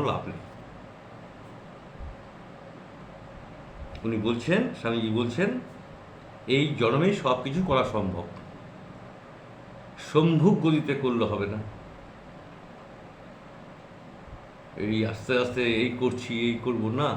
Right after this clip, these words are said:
আমাদের সাধন ভোজনে মন দিতে হবে এবং এই জন্মেই আমাদেরকে পাস করতে হবে, উতরাতে হবে। আপনার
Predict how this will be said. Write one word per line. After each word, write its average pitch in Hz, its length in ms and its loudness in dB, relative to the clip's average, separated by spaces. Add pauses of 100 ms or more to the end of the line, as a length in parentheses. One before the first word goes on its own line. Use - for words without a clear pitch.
(480)
আমাদের 110 340 2
সাধন 110 280 0 (100)
ভোজনে 127 340 2 (240)
মন 98 200 2
দিতে 139 240 0
হবে 180 180 6 (160)
এবং 151 140 4 (200)
এই 156 80 6 (140)
জন্মেই 165 400 10
আমাদেরকে 135 340 4 (140)
পাস 110 140 4 (100)
করতে 101 260 -4
হবে, 95 140 -4 (380)
উতরাতে 104 400 -4
হবে। 80 160 -8 (3500)
আপনার 107 220 0